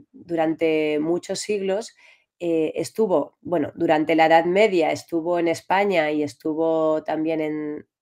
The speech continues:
en lo que era Palestina en ese, en ese momento, ¿no?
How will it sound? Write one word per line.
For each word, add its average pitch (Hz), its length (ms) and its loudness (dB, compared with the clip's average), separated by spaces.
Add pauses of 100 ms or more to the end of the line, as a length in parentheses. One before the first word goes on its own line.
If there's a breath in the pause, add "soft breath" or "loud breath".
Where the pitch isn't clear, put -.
(140)
en 139 120 -6
lo 139 120 -6
que - 100 -14
era 135 160 -6
Palestina 151 580 -4
en 139 100 -4
ese, 143 480 -4
en 147 80 -4
ese 147 200 -8
momento, 151 520 -4
¿no? 151 120 -6